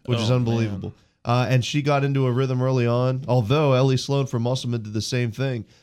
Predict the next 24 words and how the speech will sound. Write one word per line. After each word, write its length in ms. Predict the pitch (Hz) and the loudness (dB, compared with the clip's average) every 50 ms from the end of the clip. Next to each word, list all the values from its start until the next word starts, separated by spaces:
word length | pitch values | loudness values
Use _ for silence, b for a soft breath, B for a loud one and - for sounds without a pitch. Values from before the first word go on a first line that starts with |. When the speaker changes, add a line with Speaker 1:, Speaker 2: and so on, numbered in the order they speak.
| b b | b b
Speaker 1:
And 120 | 117 113 113 | -2 0 2
Musselman 460 | 123 135 156 143 - 160 147 135 127 | 2 0 0 -2 -2 -2 -2 -2 0
get 180 | 113 127 127 - | 0 -2 -2 -2
to 100 | - 120 | -4 -2
Wetzel 340 | 120 131 127 - - 113 101 | 0 -2 -2 -2 -4 -6 -6
first. 380 | - - 131 135 131 127 - | -4 -4 -2 -2 -2 -2 -2
They 80 | 113 101 | -4 -4
score 240 | - - - 123 113 | -4 -4 -4 -4 -4
two 200 | - - 135 127 | -4 -4 -4 -2
runs 240 | 123 127 123 107 | 0 0 -2 -2
in 100 | 113 107 | -2 -4
the 60 | 101 98 | -4 -4
third 300 | - - 131 123 117 113 | -4 -2 -2 -2 0 0
inning. 300 | 117 117 113 113 110 110 b b b b b _ | 2 2 2 0 -2 -4 b b b b b _
Uh, 240 | - 104 104 104 101 | -2 0 0 0 0
things 320 | 101 - - 127 127 117 - | -2 -2 -2 -2 -2 -2 -2
just 180 | 123 117 - | -4 -4 -2
get 120 | - 131 110 | -4 -4 -4
a 20 | |
little 140 | 110 120 113 | -2 -4 -6
spicy 440 | 107 - - 123 127 123 - 131 123 | -6 -4 -2 -2 -2 0 -2 -2 -2
in 60 | 117 | -2
the 80 | 110 | -2
field. 460 | 98 - - 117 117 117 113 113 110 | -4 -4 -2 -2 0 0 0 -2 -4